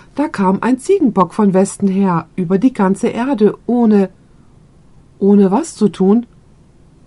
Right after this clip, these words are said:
Ohne den Erdboden zu berühren. Welches Tier hat Griechenland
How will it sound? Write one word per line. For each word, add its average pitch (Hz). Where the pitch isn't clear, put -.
Ohne 214
den 262
Erdboden 269
zu 214
berühren. 190
Welches 247
Tier 220
hat 285
Griechenland 233